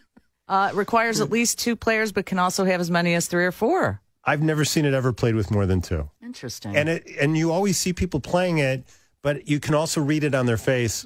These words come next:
Speaker 2: like, "We don't know what we're doing. We're just, we're just gonna hit the ball back and forth and hope for the best."
Speaker 1: I have never seen this.
Speaker 2: It's fun.
Speaker 1: I'd rather throw a
Speaker 2: I'll
Speaker 1: frisbee.
Speaker 2: bring mine in. We can play it here in the studio.
Speaker 1: I don't wanna do
Speaker 2: All right.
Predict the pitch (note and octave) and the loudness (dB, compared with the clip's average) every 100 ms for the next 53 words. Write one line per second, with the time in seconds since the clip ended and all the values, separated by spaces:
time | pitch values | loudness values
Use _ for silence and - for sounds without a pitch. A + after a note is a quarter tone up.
0 | - G#2 - C3+ A#2 G#2+ G2+ G#2 G2+ F#2 | -6 -6 -2 0 2 2 2 0 0 2
1 | E2 D#2+ - G2+ A2+ - A2+ A2 G2 G#2+ | 0 -2 -2 0 0 0 0 0 2 2
2 | G#2 F#2+ E2+ E2+ E2 F#2+ F2 F2+ F2 E2 | 2 2 2 2 0 0 0 0 0 -2
3 | E2+ E2+ D#2+ D#2 C#2+ - _ _ _ _ | -2 -4 -2 -2 -4 -14 _ _ _ _
4 | _ _ _ _ _ _ _ _ D#3+ C3 | _ _ _ _ _ _ _ _ -10 -4
5 | C3 C#3 C3+ B2 A#2 G#2 G2 - - _ | -4 -2 -4 -2 0 0 -2 -6 -10 _
6 | C3+ - - - A#3+ D3+ D#3 G3 - - | -8 -8 -4 0 0 2 0 -2 -8 -20
7 | _ _ _ _ _ _ _ _ _ _ | _ _ _ _ _ _ _ _ _ _
8 | _ _ - G3 D#3 C3+ B2 C3+ A#2+ G3+ | _ _ -18 -6 0 0 0 0 0 2
9 | B2 - F#3 F3+ F#3+ A#3 B2 F2+ - _ | 2 2 4 2 2 2 2 -2 -6 _
10 | _ _ _ _ - C3 C3+ B2 C#3+ D3 | _ _ _ _ -10 -4 -2 0 0 2
11 | D#3 D#3 G2+ G2 - C3+ F#2 E2+ C3+ C#3 | 2 2 0 0 0 0 0 -2 -6 -6
12 | A#2+ E2 A2 A2 G#2 A#2 A2+ A2 | -6 -6 -6 -8 -6 -4 -4 -8